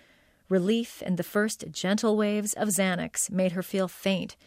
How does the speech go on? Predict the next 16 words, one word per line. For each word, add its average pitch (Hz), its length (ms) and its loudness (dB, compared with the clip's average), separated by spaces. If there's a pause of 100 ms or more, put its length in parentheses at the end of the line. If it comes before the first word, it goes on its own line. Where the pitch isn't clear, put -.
(220)
and 180 100 0
she 190 140 0
leaned 190 300 2
against 180 340 -4
the 180 80 2
wall. 170 480 0 (280)
She - 180 -4
sensed 214 400 2
the 190 80 2
woman's 185 400 0
eagerness 175 540 -2 (100)
to 180 100 -2
get 175 200 -2
away. 165 580 -4 (240)
She - 200 -2
longed 175 460 0